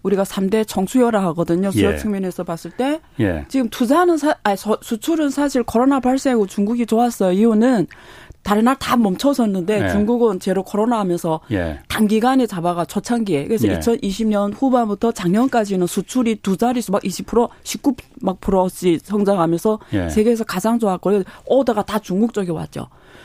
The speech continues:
Speaker 1: 근데 올해부터 좀 달라졌어요. 올해부터 다른 나라는 어제는 포기 정-,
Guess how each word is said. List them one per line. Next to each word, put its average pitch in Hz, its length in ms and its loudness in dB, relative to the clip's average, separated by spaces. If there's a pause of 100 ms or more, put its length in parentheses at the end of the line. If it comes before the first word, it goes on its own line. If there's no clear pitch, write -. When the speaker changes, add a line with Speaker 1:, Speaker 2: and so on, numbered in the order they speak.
(100)
Speaker 1:
근데 247 240 2
올해부터 240 460 2
좀 233 220 -4
달라졌어요. 202 580 -2
올해부터 226 320 -2
다른 202 220 0
나라는 233 280 2
어제는 196 340 -2
포기 226 300 0
정-, 226 140 0